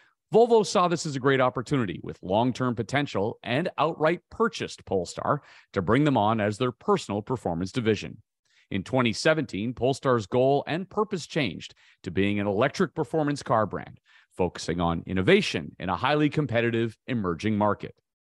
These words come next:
With the earth and environment in mind as its highest priority, Polestar continuously strives to continue creating increasingly efficient performance vehicles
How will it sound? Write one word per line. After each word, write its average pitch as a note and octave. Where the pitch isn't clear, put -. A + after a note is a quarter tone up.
With C3
the -
earth D3+
and E3+
environment C#3
in G2
mind F#2
as G2
its G#2+
highest A#2+
priority, G2+
Polestar E3+
continuously F3+
strives G#2+
to -
continue A#2+
creating A2+
increasingly F3
efficient D#3
performance B2+
vehicles E3